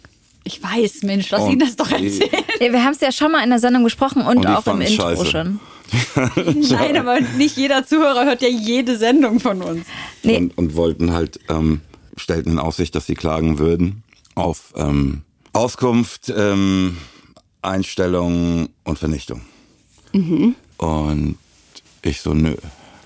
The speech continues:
Speaker 2: <laughs> „Nö.“ <laughs> Ähm,
Speaker 1: Nein.
Speaker 2: und dann klagten sie halt tatsächlich, ähm, und zwar am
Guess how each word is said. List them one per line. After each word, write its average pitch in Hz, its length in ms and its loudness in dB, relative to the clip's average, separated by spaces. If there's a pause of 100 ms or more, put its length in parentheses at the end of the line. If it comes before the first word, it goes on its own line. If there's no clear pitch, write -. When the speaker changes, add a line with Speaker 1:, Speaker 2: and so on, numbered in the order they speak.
(160)
Speaker 2:
<laughs> - 600 -20
„Nö.“ 123 460 6
<laughs> - 60 -16 (1300)
Ähm, 277 680 2
Speaker 1:
Nein. 175 400 -2 (760)
Speaker 2:
und 98 80 0
dann 92 180 0
klagten 85 320 -4
sie 82 60 -2
halt 80 100 -2
tatsächlich, 92 500 -2 (320)
ähm, 85 320 0 (200)
und 76 120 -4
zwar 80 220 -2
am 78 460 0